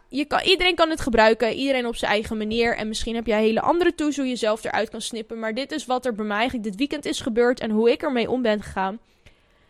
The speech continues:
Maar het is niet iets dat op het moment dat jij al langere tijd in een negatief, negatief spiraal zit, ehm, je kan dit alsnog dan toepassen.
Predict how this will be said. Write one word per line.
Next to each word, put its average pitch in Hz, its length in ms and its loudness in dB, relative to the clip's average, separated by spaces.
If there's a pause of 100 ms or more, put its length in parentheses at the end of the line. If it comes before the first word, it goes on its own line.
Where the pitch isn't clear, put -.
(320)
Maar 262 220 6
het 320 140 4
is 320 240 0
niet 285 360 0
iets 302 260 0
dat 277 180 0
op 262 120 -2
het 262 100 -6
moment 254 340 -2
dat 262 140 -4
jij 233 180 0
al 226 120 0
langere 285 440 0
tijd 302 300 4
in 285 80 -2
een 262 100 2
negatief, 247 640 0
negatief 254 500 -2
spiraal 214 400 -2
zit, 202 380 -10 (120)
ehm, 208 440 -8 (1120)
je 226 320 -2
kan 339 220 6
dit 269 140 2
alsnog 220 340 0
dan 202 180 -6
toepassen. 311 680 -2